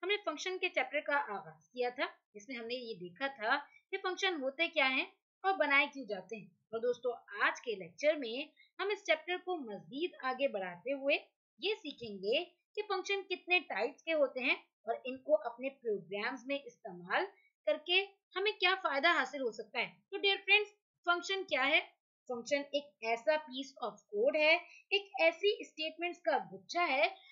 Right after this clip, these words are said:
जो कि किसी खास task को perform करने के लिए बनाया जाता है। और दोस्तों, आपको याद होगा कि हमने एक calculator का program बनाया था, जिसमें हमने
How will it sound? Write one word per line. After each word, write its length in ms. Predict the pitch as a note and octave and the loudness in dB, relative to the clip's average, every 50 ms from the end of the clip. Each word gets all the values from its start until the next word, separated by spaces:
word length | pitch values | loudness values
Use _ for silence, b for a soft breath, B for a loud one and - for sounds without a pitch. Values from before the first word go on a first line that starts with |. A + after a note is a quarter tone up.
| B B - | B B -4
जो 80 | G4+ | -2
कि 120 | G4+ A4+ A4+ | 0 0 0
किसी 300 | A4+ G#4 G4+ G#4 G#4 G#4+ | 0 -2 -2 0 0 -2
खास 460 | G#4+ - C4 A#3+ B3 C#4 E4+ E4+ - | -2 -2 -2 0 2 2 2 0 -2
task 420 | - - A#3+ A#3+ C#4+ C#4 - - - | -2 2 2 2 2 0 -2 -6 -10
को 80 | F#4+ | -10
perform 540 | F#4+ - C#4+ C4 B3 - - C4+ D4 F4 F4+ | -6 -4 -2 -4 -4 -4 -4 -2 -2 -2 0
करने 260 | - D#4 D4+ D4 D4+ | 0 0 2 0 -2
के 160 | D4+ D4+ D#4 | -4 -4 -6
लिए 160 | D4 D4 D4+ B3+ | -4 -2 -2 -2
बनाया 280 | C4 B3 A#3+ A#3 A#3 | 0 2 2 2 2
जाता 300 | G#3 G#3+ G3+ G#3 G#3 A#3+ | 2 -2 -4 -4 -4 -6
है। 160 | A3 - - _ _ _ _ D#4 | -6 -6 -8 _ _ _ _ -4
और 60 | F4 | -4
दोस्तों, 420 | C4+ E4 E4 - - E4+ F4 F4+ F4 B B B B B - | -2 -4 -6 -4 -2 -2 -2 -2 -2 B B B B B 4
आपको 260 | D#4 F4 F4 - F#4+ | 4 4 4 2 -2
याद 380 | F4+ C4 C4+ C4+ C4+ D4+ C#4+ D#4 | -2 2 4 6 6 6 6 4
होगा 240 | D4 B3 A3 C#4 E4+ | 0 0 2 2 2
कि 400 | - - _ _ _ - B3+ A#3+ | 2 -2 _ _ _ -8 -6 -6
हमने 320 | A3+ A#3 A#3 A#3+ C4+ C#4+ D#4 E4 - _ _ _ _ _ _ _ _ _ - | -4 -4 -4 -2 -2 -2 -2 -2 -6 _ _ _ _ _ _ _ _ _ -6
एक 160 | G4 G4 - | -6 -2 4
calculator 600 | F#4+ F4 F4 F4 - F#4 F4 F4 F4 - F#4 F#4+ | 4 6 6 4 2 0 2 2 2 2 2 2
का 160 | F#4+ F#4+ F4+ | 2 2 2
program 520 | F4 F4 D#4 D4+ C#4 A#3+ C#4+ C#4 C#4+ C#4+ C4+ | 2 0 -2 -4 0 2 2 4 4 2 2
बनाया 280 | C4+ B3+ B3 B3 B3+ | 0 2 4 4 4
था, 200 | B3+ B3+ C4 C4+ C#4 - - _ _ _ | 2 2 0 -2 -2 -2 -8 _ _ _
जिसमें 260 | G#3 G#3+ G#3 B3+ B3+ B3 | -16 -14 -10 -8 -6 -6
हमने 520 | A#3+ A3+ A3+ A#3 B3+ C4 C#4 C#4 C4+ | -4 -6 -4 -4 -2 0 0 -2 -2